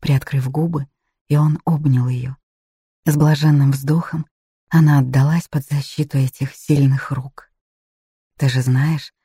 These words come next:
что можешь на меня положиться», — сказал он. «Мне с тобой так хорошо. Если б знать, что тебе так же хорошо со мной». «И страхи прошли?» «Я ненавижу Уолтера», —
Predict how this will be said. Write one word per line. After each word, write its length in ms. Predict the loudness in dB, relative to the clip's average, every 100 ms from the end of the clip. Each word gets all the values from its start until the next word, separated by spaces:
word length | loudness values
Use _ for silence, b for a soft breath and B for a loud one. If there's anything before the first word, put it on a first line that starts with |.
| _ _
что 220 | -10 0
можешь 380 | 2 2 -2 0
на 40 | 2
меня 300 | 4 2 0
положиться», — 760 | -2 -2 -2 -4 -6 -14 -20 _ _
сказал 520 | _ -4 -2 -2 -4
он. 100 | -8 -14 _ _ _ _ _ _ 2
«Мне 220 | 4 2
с 40 | -2
тобой 300 | -4 -4 -4
так 220 | -4 -4
хорошо. 500 | -4 -4 -6 -10 -12 _ _ _ _ _ _ _ -2
Если 280 | -2 0
б 80 | 0
знать, 380 | 4 6 6 2
что 160 | -2 -8
тебе 280 | -4 -2
так 300 | -2 0 -2
же 120 | -2 -8
хорошо 420 | -6 -6 -6 -10
со 220 | -6 -4
мной». 360 | -2 -2 -6 -12 _ _ _ _ _ _ _ -10
«И 60 |
страхи 440 | -10 -4 -4 -2 -6
прошли?» 520 | -6 -6 -4 -6 -8 _ _ _ _ _ _ _ _
«Я 200 | 0 0
ненавижу 560 | 2 0 0 -2 -4 -4
Уолтера», — 520 | -4 -6 -8 -10 -12